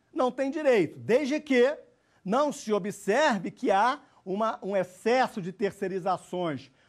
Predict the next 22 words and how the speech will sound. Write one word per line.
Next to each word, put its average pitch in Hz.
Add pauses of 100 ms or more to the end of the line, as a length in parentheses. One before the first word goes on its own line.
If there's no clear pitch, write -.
(140)
por 196
contratações 180
temporárias, 202
por 156
terceirizados, 156
por -
comissionados, 151 (220)
ong, 202
ocip, 214
todos 226
os 220
modelos 202
criados 190
aí 196 (220)
pra, 214
de 190
certa 190
forma, 190
bypassar 202
o 214
concurso 233
público. 135